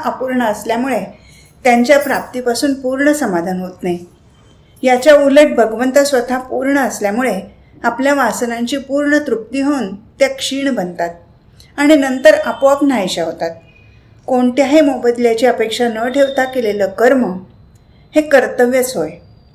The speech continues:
ते कर्तव्य सांभाळून नीतिधर्माने वागून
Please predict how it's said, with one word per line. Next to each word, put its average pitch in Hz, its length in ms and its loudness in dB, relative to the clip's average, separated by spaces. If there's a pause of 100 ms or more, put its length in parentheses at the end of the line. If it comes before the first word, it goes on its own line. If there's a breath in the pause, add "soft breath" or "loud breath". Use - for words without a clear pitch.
(460)
ते 311 100 6
कर्तव्य 302 540 6
सांभाळून 254 680 0
नीतिधर्माने 226 680 -4
वागून 220 540 -4